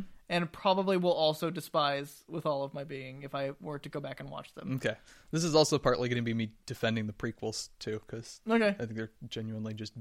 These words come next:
Speaker 2: better, than the Hobbit movies. But so they're, they're prequel trilogies that come out after an iconic, culture-changing, universally re-, recognized as great trilogy of movies that came out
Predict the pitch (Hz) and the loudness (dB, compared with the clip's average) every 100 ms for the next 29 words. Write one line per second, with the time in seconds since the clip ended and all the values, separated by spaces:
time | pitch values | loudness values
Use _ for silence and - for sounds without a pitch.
0 | - - 107 107 104 _ _ _ _ _ | -10 -4 -4 -4 -8 _ _ _ _ _
1 | _ - 107 - 110 107 107 107 107 - | _ -10 -10 -8 -4 -4 -4 -6 -8 -12
2 | - - - - 139 160 151 147 - - | -16 -20 -10 -4 4 6 6 4 0 -8
3 | - 147 220 226 214 180 165 139 117 151 | -6 2 4 6 4 6 6 6 2 0
4 | - - - 123 - - - 143 139 135 | -2 -4 2 2 2 -6 -6 0 4 4
5 | 131 139 127 120 - - 151 143 - - | 2 0 -2 -2 -4 0 4 4 2 -2
6 | - 151 - 151 - 127 131 131 123 123 | -6 -4 -2 -4 0 0 0 -2 0 0
7 | 131 127 127 143 131 120 - 101 - 120 | 0 0 -2 0 -2 -2 -8 -14 -6 -4
8 | 117 120 120 113 - 107 - 120 117 - | -4 -2 0 0 -2 -8 -6 -2 -2 -4
9 | - 123 113 113 104 113 110 107 - - | -4 0 0 -2 -4 -4 -4 -8 -12 -10
10 | 110 107 107 | -6 -4 -4